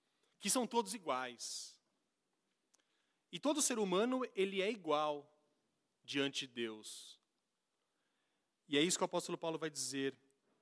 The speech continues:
Romanos três, nove, ele diz, o que que se conclui? Ou a que conclusão nós chegamos?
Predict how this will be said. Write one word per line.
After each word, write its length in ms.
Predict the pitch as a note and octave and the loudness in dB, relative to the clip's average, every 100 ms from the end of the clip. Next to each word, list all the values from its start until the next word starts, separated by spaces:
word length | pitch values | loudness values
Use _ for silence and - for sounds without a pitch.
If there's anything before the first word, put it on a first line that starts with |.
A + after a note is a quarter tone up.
| _ | _
Romanos 420 | _ C#3+ D3+ D3+ - | _ 0 2 2 -2
três, 320 | D3+ D3+ B2+ | -6 -6 -4
nove, 320 | C3+ C#3 C3 | -2 -2 -2
ele 140 | C3+ | -10
diz, 260 | B2+ C3 C3 | -10 -6 -6
o 60 | E3+ | -2
que 140 | D#4+ | -2
que 100 | D#4 | -2
se 120 | - | -4
conclui? 680 | - A#3 - F3 F3 D3 A2+ - _ - | -2 -4 -2 0 2 2 0 -12 _ 4
Ou 240 | F3 F#3+ | 6 6
a 140 | E3+ F#3 | 4 2
que 140 | B3 | 4
conclusão 500 | C#4 C#4 C4 A#3 C#4 | 6 4 2 2 2
nós 180 | C4+ - | 2 0
chegamos? 880 | A3+ E3 C#3 B2+ A#2 G#2 - - | -2 0 -2 -2 -6 -16 -18 -18